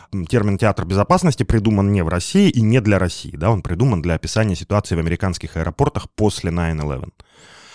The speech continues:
А, соответственно, после терактов, э, а, одиннадцатого сентября две тысячи первого года. В общем и целом,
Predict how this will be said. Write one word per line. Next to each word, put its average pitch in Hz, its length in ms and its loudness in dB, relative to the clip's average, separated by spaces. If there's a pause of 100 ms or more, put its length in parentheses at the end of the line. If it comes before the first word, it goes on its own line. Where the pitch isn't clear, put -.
(560)
А, 98 420 0
соответственно, 95 680 -4
после 101 220 -6
терактов, 101 580 -2
э, 80 320 -2 (340)
а, 73 520 -8 (300)
одиннадцатого 82 500 -4
сентября 80 400 -4
две 71 120 -8
тысячи - 200 -12
первого 73 260 -6
года. 67 220 -10 (640)
В 104 140 2
общем 110 360 2
и - 120 -8
целом, 190 500 4